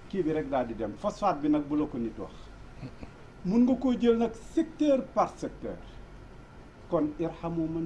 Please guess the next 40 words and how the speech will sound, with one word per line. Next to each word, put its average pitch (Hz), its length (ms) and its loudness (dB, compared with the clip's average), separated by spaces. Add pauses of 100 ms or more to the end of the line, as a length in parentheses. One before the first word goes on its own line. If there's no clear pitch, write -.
fil 156 160 -2 (100)
ardi 147 340 -8 (320)
yarhamukum 127 640 -4
man 117 200 -2
fis - 240 -10
sama. 107 320 -4 (120)
Hadis 160 320 -2
boobu 143 200 -2
nga 147 100 2
indi 147 220 2
bu - 200 12
jar 262 160 10
a 135 40 6
taxaw 92 360 12
la. - 280 -8 (720)
Kii 254 140 12
nag 254 160 12
faree 240 420 12
kaw 156 360 12 (680)
war 220 180 12
a 233 60 12 (100)
amee 220 220 12
système, 160 600 12 (400)
xam 226 320 8
lan 233 220 12
mooy 233 240 12
économie, 151 480 12 (240)
xam 226 240 12
lan 233 180 12
mooy 226 180 12
politique. 180 500 12 (640)
Toog 202 160 12
naa 190 160 12
ci 180 120 6
benn 156 260 12
bis 156 420 6
ma 139 120 10
ciy 151 180 8
waxtaan 143 380 10
ak 113 60 0